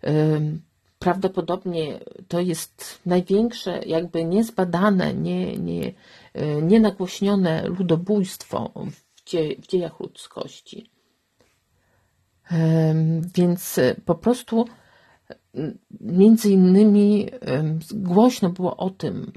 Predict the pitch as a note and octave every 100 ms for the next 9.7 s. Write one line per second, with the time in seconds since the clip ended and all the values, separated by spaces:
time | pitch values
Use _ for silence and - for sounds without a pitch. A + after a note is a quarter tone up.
0 | D3 C#3+ D3+ D3 A#2 - F3 E3+ D#3+ D#3
1 | C#3 C#3+ D#3+ - B2 A2+ - F3 E3+ D3
2 | - - D#3+ - - D3+ D3+ - - -
3 | F#3+ - E3 - G3 - - D#3+ - -
4 | D#3 E3+ F#3 G3 G#3+ G#3 - - - -
5 | - - - - F3 D#3 - - - F3
6 | E3+ D#3+ E3+ E3 E3+ E3+ - D#3 D#3 D#3+
7 | F3 E3 D3 C#3+ D#3 - - D3 C3+ D3
8 | - - D3 C#3+ D3+ - E3 D#3+ - -
9 | F3 F3 F3 E3 - - -